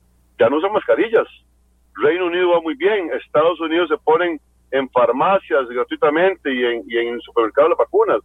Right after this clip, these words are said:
Panamá está haciendo un esfuerzo por, por importarlas privadamente. Entonces, yo creo que esa es la ruta.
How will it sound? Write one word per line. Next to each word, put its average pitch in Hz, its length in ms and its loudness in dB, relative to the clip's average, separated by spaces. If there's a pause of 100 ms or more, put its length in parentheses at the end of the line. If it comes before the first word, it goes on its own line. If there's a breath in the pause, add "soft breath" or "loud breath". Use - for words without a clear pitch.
(440)
Panamá 143 460 2
está 190 160 0
haciendo 185 240 -2
un 180 60 4
esfuerzo 170 280 -2
por, 151 220 4 (280)
por 131 160 0
importarlas 147 480 -2
privadamente. 143 560 0
Entonces, 139 380 0 (540)
yo 127 140 0
creo 147 220 2
que 196 160 2
esa 135 360 -2
es 208 60 0
la 202 60 -2
ruta. 285 280 0